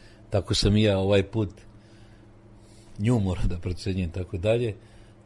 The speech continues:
trudeći se da budem objektivan, što je, ovaj, teško, jel? Prvo počelo da, da leti avion i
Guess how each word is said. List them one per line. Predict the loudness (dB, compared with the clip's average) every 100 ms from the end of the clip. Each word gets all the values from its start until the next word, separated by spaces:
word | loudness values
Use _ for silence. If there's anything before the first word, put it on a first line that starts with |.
| -14
trudeći | -2 2 4 4 2 0
se | 2
da | 2
budem | 2 2 4 6
objektivan, | 6 6 2 0 -4 -4 -8 -16
što | -20 -6 0
je, | 2 4 2 0 -10 -20 -20 -20 -18
ovaj, | -12 -10 -6 -4 -4 -4 -4
teško, | 2 2 2 -4 -2
jel? | -2 -2 -4
Prvo | -2 0
počelo | -2 -4 -2 0 2
da, | 2 2 0
da | 2 4
leti | 4 2 0 2
avion | 2 2 4 2 -4 -10 -20 -20 -20 -20 -20 -20 -20 -20 -20 -20 -20 -20 -20 -20 -20 -20 -16 -8
i | -4 -2 -2 -4